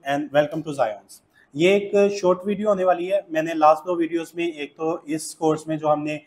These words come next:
complete news ऐप develop की है, उसका demo, पहली video में मैंने पूरा ऐप का डेमो करवा दिया था और दूसरी video में मैंने कोड को walk, walk थ्रू करवा दिया था।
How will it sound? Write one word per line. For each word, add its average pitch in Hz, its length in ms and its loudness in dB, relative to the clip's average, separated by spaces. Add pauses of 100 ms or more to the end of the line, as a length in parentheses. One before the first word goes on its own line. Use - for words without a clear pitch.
(320)
complete 151 480 0
news 156 420 -2
ऐप 151 800 2
develop 151 300 2
की 160 140 -2
है, 160 180 6
उसका 156 260 0
demo, 143 360 2 (560)
पहली 143 200 4
video 156 260 2
में 156 140 2
मैंने 151 220 0 (140)
पूरा 151 200 4 (100)
ऐप 120 180 2
का 151 60 -4
डेमो 160 220 0
करवा 170 280 2
दिया 160 220 -2
था 160 160 2
और 151 180 2
दूसरी 143 260 -8
video 143 280 -6
में 147 120 -4
मैंने 143 240 -8
कोड - 680 0
को 160 100 -2
walk, 135 300 4
walk 123 260 -2
थ्रू 120 120 -10
करवा 113 260 -4
दिया 98 180 -12
था। 95 180 -16